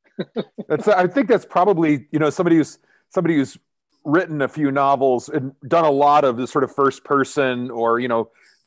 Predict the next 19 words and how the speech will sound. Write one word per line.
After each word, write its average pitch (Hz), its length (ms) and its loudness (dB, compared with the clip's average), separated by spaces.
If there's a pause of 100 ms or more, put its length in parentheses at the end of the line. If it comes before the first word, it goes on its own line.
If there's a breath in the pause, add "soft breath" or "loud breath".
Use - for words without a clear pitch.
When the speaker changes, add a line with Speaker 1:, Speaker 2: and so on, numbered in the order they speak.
(120)
Speaker 2:
close 135 360 0
character 139 440 0
driven 117 340 -2
stuff. 117 540 -2 (420)
Um, 110 580 -6 (420)
I 131 40 -2
think 135 160 -2
it's 135 120 -10
maybe 262 300 0 (180)
more 151 180 2
the 135 160 -2
impulse 139 480 -2
for, 117 460 0 (300)
you 123 80 -8
know, 110 100 -4
for 110 180 -8
first 127 360 -2
and 117 120 -10
second 127 440 -6